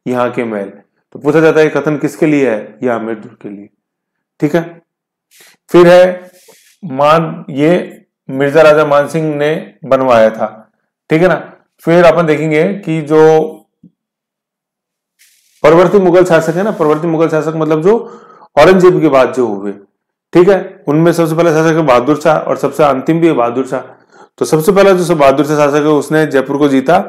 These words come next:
और जयपुर का नाम बदल के कर दिया था मोमिना-, मोमिनाबाद, मोमिनाबाद, ठीक है। और फिर सवाई जयसिंह ने वापस इसको जयपुर को जीता और मोमिनाबाद का नाम बदल के वापस जयपुर किया।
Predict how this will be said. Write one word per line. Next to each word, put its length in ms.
और 80
जयपुर 280
का 80
नाम 220
बदल 140
के 100
कर 80
दिया 160
था 60
मोमिना-, 460
मोमिनाबाद, 720
मोमिनाबाद, 760
ठीक 120
है। 300
और 380
फिर 180
सवाई 280
जयसिंह 280
ने 80
वापस 580
इसको 460
जयपुर 300
को 100
जीता 320
और 280
मोमिनाबाद 520
का 80
नाम 180
बदल 180
के 60
वापस 240
जयपुर 340
किया। 200